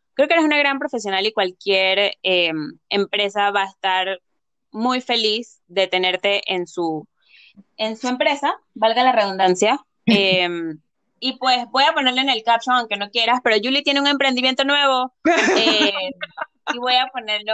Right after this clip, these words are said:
Speaker 1: en el caption para que vean de qué se trata. Es algo muy rico. Eh, dejamos el capítulo de hoy hasta aquí. Em, solamente creo que queremos mandarle la, la,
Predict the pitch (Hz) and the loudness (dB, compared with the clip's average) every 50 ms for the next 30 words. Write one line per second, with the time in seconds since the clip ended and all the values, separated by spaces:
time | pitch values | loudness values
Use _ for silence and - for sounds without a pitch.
0 | 220 220 - 220 220 214 233 226 214 - - 226 240 269 262 - - - 233 226 | -4 -4 -4 -6 -6 -4 -4 -6 -6 -2 0 0 0 0 -2 -6 -4 -2 -2 -2
1 | 226 226 - 220 202 202 190 196 190 190 196 214 233 226 208 - 196 196 208 220 | -4 -2 0 0 2 2 0 0 0 0 0 0 0 -2 -4 -4 -6 -8 -8 -4
2 | 220 226 226 220 220 220 220 - - 208 208 220 214 220 233 233 - - 226 240 | -2 0 0 0 0 -2 -2 -2 -4 -4 -2 -2 0 2 2 0 0 0 0 2
3 | 285 302 302 294 285 277 - 269 311 392 - - _ _ _ _ _ _ _ - | 2 2 4 2 0 0 2 2 2 2 0 -6 _ _ _ _ _ _ _ -2
4 | 214 220 214 208 202 196 196 190 190 185 180 180 175 170 - 180 196 247 254 269 | 0 0 2 2 2 2 2 2 4 4 4 2 0 0 -4 -2 0 0 2 2
5 | 285 285 311 330 330 302 262 - 220 220 233 214 - 254 269 269 262 240 214 202 | 2 2 2 2 2 0 0 -2 -2 -2 -2 -2 -2 0 2 4 4 4 6 6
6 | 196 208 214 220 - - - 214 220 - 208 196 - - - 539 - _ _ _ | 6 4 4 2 0 -2 -4 -6 -2 -2 -2 -2 -2 -4 -6 -6 -8 _ _ _
7 | _ _ _ _ _ _ _ _ _ _ _ - 214 214 202 202 196 190 190 190 | _ _ _ _ _ _ _ _ _ _ _ -2 0 0 2 2 2 2 0 -2
8 | 185 190 - - 240 240 233 240 240 240 240 240 240 233 247 240 240 240 233 262 | -4 -8 -6 -2 0 0 2 2 0 0 -2 -2 -2 -2 0 0 0 2 2 0
9 | 254 254 220 196 190 208 233 233 202 190 185 185 180 175 180 196 208 208 214 208 | 0 0 0 0 0 0 0 0 -2 0 0 0 0 0 0 0 2 2 2 2
10 | 202 180 165 156 - - - _ _ _ _ _ _ _ _ _ - 202 196 196 | 2 0 0 -2 -6 -10 -16 _ _ _ _ _ _ _ _ _ 0 2 4 4
11 | 190 185 180 180 175 170 165 165 160 160 | 2 2 2 2 2 2 2 0 0 -2